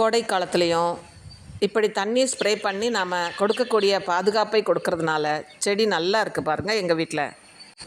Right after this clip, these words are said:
இப்படியே நாம தொடர்ந்து பராமரிப்பு கொடுத்தோம்னா இந்த கோடை காலத்துல நம்ம செடிகளை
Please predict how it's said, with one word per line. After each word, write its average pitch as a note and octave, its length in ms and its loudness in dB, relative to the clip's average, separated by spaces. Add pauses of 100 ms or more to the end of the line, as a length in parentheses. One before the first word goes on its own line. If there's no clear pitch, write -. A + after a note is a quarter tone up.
(380)
இப்படியே C#4 460 4
நாம F3+ 280 0
தொடர்ந்து A3+ 440 4 (320)
பராமரிப்பு A3 560 2
கொடுத்தோம்னா E3 480 0 (420)
இந்த G3 120 2 (100)
கோடை A3 320 4
காலத்துல F3 380 2 (1000)
நம்ம A#3+ 280 2
செடிகளை G3 420 4